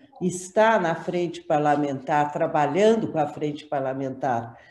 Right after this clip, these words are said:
a questão da renda básica, mas só ela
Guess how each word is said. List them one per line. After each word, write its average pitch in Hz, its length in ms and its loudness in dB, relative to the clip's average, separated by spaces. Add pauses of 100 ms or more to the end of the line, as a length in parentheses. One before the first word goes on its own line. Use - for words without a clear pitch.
(140)
a 165 140 0
questão 160 540 -2
da 143 140 -2
renda 135 420 -4
básica, 165 760 0 (420)
mas 233 640 -2
só 285 340 2
ela 180 560 2